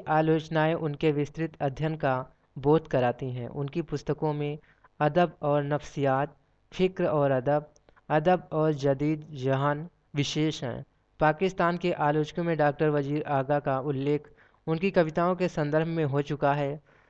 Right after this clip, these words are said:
शमसुर रहमान फारूकी आधुनिकतावादियों में अपना स्थान ग्रहण कर रहे हैं। उनकी समालोचनात्मक विचारधारा से मतभेद दिया जा सकता है,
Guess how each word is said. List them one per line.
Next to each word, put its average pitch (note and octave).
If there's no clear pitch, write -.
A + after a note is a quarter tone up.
शमसुर F3+
रहमान D3
फारूकी C#3
आधुनिकतावादियों D#3
में D#3+
अपना D3+
स्थान C3+
ग्रहण D3
कर E3
रहे D3
हैं। C#3
उनकी F3
समालोचनात्मक D#3+
विचारधारा D3+
से D#3
मतभेद C#3
दिया E3
जा E3
सकता D3+
है, B2+